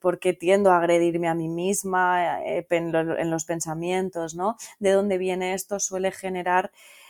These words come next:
suele promover el que yo me pueda enfocar a los pensamientos, el que yo me pueda relacionar con mi mente de una manera diferente a como lo hacía hasta,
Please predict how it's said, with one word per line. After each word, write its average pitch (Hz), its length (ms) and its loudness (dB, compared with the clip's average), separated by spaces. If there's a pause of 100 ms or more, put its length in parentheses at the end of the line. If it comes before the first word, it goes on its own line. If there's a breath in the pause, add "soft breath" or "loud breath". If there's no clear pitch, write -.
suele 233 340 2
promover 220 580 2
el 233 140 0
que 202 100 0
yo 196 120 -2
me 202 140 2
pueda 202 280 2
enfocar 180 720 -2
a 170 120 0
los 165 200 -4
pensamientos, 175 460 -6
el 180 80 -2
que 175 80 -2
yo 170 100 -2
me 190 100 0
pueda 202 220 0
relacionar 180 500 -4
con 180 140 -14
mi 170 80 -14
mente 185 340 -6
de 185 80 -2
una 165 180 -8
manera 156 520 -6
diferente 165 600 -6
a 156 60 -4
como 151 240 -12
lo 147 120 -2
hacía 147 480 -8
hasta, 151 500 -8